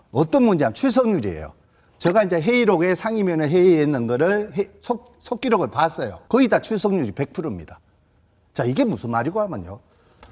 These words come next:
보통 우리 기자님도 학교 가면 등교와 하교하면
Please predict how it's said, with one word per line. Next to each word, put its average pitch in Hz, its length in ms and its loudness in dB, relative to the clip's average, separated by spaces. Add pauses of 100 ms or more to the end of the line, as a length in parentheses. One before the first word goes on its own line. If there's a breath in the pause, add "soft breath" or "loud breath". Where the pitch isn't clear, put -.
보통 208 320 2
우리 156 420 2
기자님도 180 520 2
학교 160 320 -6
가면 117 420 -2 (300)
등교와 175 540 2
하교하면 156 840 -2